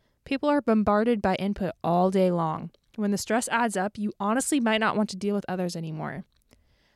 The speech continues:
It can be easier and less emotionally draining to send a quick written message than engage in several minutes of conversation. Most people avoid talking on the phone due to social anxiety. But here's why we should call more.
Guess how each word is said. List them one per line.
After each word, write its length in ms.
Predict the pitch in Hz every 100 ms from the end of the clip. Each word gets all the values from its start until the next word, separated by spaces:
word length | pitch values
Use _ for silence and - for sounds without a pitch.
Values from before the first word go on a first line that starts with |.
| _
It 120 | 233 277
can 120 | 302
be 200 | 302 -
easier 260 | 226 247 247
and 100 | 202
less 240 | 196 -
emotionally 460 | 214 180 180 220 202
draining 420 | 180 170 190 214
to 80 | 208
send 240 | - 196
a 40 | 185
quick 300 | - 240 -
written 220 | 247 202
message 520 | 196 208 247 254 -
than 160 | 240 208
engage 360 | 196 185 185
in 100 | 190
several 380 | 180 - 185 196
minutes 300 | 190 185 -
of 80 | -
conversation. 920 | - 185 175 - - 190 - - 180 _ _ _ _ _ _ _ -
Most 240 | 233 277
people 260 | 339 330 311
avoid 280 | 214 226 226
talking 320 | 208 202 220
on 80 | 208
the 60 |
phone 300 | - 196 208
due 120 | 202
to 100 | 196
social 420 | - - 190 - 175
anxiety. 600 | 165 175 156 147 151 - _ _ _ _ _ _ _ _ _
But 120 | 254
here's 240 | 262 311 311
why 120 | 277
we 120 | 247
should 280 | - 247 214
call 240 | - 175
more. 320 | 156 - -